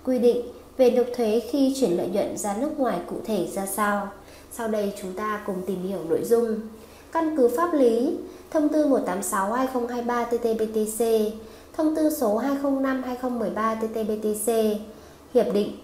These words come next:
tránh đánh thuế hai lần, Luật Đầu tư hai không hai mươi. Lợi nhuận chuyển ra nước ngoài là gì? Lợi nhuận nhà đầu tư nước ngoài chuyển từ Việt Nam ra nước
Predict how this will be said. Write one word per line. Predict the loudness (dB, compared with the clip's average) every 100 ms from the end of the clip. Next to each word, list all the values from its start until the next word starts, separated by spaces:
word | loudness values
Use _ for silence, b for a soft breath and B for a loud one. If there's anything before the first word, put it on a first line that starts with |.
| -8
tránh | -6 -4
đánh | -4 -2
thuế | -2
hai | 0 0 0
lần, | 0 -2 -6 B B B -2
Luật | 2 4
Đầu | 2 4
tư | 4 4
hai | 2 -2
không | -2 -2 -2
hai | -4
mươi. | -2 2 2 0 -4 -12 -20 -20 -20 -20 -20 -20 -20 -20 B B B 0
Lợi | 4 6
nhuận | 6 4
chuyển | 2 2 2
ra | 0 2
nước | 4
ngoài | 4 4 0
là |
gì? | -2 -2 0 0 -4 B B B -2
Lợi | 2 4
nhuận | 4 2 0
nhà | 0
đầu | 0 0 0
tư | 0
nước | 0
ngoài | 0 2 2 -2 -4
chuyển | -6 -4
từ | -4
Việt | -4 -4
Nam | -2 -2 -2
ra | -2 -4
nước | -4